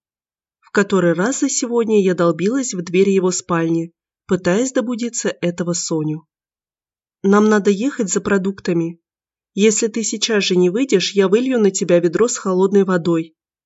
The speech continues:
Я попробовала пригрозить. На часах уже второй час дня. «Вот гад! Я жду его с десяти утра, обещал же мне, что в двенадцать выйдем из дома».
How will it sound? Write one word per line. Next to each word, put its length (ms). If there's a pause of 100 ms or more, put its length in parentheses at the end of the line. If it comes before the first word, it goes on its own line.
(180)
Я 160
попробовала 640
пригрозить. 800 (540)
На 160
часах 500
уже 220
второй 340
час 300
дня. 460 (1300)
«Вот 300
гад! 420 (340)
Я 200
жду 200
его 220
с 80
десяти 420
утра, 560
обещал 560
же 160
мне, 220
что 180
в 60
двенадцать 560
выйдем 340
из 120
дома». 420